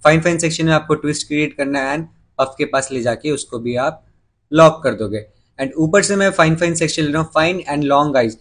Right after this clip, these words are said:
सबसे नीचे आपका फाइन and लॉन्ग सेक्शन आएगा, उसको आप यूपिन की मदद से होल्ड करोगे and उसमें डाउनवर्ड साइड पे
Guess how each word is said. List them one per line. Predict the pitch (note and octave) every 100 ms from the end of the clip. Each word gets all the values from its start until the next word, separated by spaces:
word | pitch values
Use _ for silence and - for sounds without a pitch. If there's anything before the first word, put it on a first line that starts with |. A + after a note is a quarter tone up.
| _
सबसे | - - E3+
नीचे | E3 D#3+
आपका | D#3+ E3 E3+
फाइन | D3+ D3 D#3+
and |
लॉन्ग | C#3+ C#3 C#3
सेक्शन | D3 - D3+
आएगा, | C3+ C#3+ E3+ _ _ _ -
उसको | D3 F3+
आप | F3 D#3
यूपिन | D#3+ D#3+
की | D#3+
मदद | D#3 C#3+
से | - D#3+
होल्ड | C3+ C#3 C#3+
करोगे | C3+ C3 D3 D#3 A#2+
and | B2+ C3
उसमें | - E3 - _ _ _
डाउनवर्ड | B2 C#3 E3 E3 F3
साइड | D3+ C3+ C3
पे | F3+